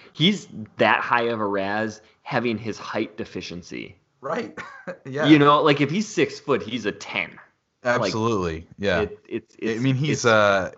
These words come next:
Speaker 2: if he
Speaker 1: it's
Speaker 2: cracks
Speaker 1: crazy.
Speaker 2: five nine, like, he probably,
Speaker 1: Yeah.
Speaker 2: like, yeah, it's just unbelievable. So, um, just, uh,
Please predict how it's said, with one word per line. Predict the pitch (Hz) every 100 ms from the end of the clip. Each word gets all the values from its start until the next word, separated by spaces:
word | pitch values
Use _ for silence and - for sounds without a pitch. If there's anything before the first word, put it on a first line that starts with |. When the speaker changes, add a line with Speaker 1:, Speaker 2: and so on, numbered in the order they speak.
| -
Speaker 2:
if | 107
he | 127 -
Speaker 1:
it's | - 113
Speaker 2:
cracks | 113 92
Speaker 1:
crazy. | 107 95
Speaker 2:
five | 104 87 85
nine, | 92 117 87 71 76
like, | 85 85
he | 95 90
probably, | 101 87 85 80
Speaker 1:
Yeah. | 107 80
Speaker 2:
like, | 80 - _ _ -
yeah, | 104 92
it's | -
just | 110 -
unbelievable. | 117 110 98 90 98 101 80 80 78
So, | - 85 85 - - - -
um, | 87 85 85 85 82 71
just, | 95 127 -
uh, | -